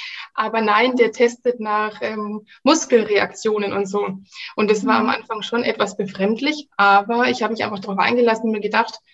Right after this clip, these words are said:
Speaker 1: er hat ja auch nichts davon, mir Quatsch zu erzählen, weil wenn's mir weiterhin schlecht geht und es sind ja Schmerzen, die ich wirklich spüren kann, wo ich weiß, die sind jetzt,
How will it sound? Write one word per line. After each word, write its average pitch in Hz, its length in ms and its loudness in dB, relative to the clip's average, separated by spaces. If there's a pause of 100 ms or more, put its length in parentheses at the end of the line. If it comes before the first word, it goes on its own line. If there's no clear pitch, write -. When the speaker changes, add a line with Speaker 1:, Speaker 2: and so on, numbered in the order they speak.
(560)
Speaker 1:
er 208 160 2
hat 226 160 2
ja 220 140 4
auch 226 100 2
nichts 254 240 0
davon, 226 280 -2
mir 214 120 -4
Quatsch 240 280 -4
zu 233 120 -2
erzählen, 233 360 2
weil 208 140 0
wenn's 226 200 -4
mir 220 120 -4
weiterhin 226 380 -2
schlecht 254 360 -4
geht 226 140 -6
und 214 140 -6
es 208 100 -10
sind 214 100 -4
ja 202 80 -2
Schmerzen, 208 440 -4
die 220 80 -4
ich 196 160 -4
wirklich 202 280 -4
spüren 247 400 0
kann, 220 320 0
wo 202 80 0
ich 196 180 -2
weiß, 214 320 -2
die 208 100 -10
sind 202 180 -12
jetzt, 196 300 -8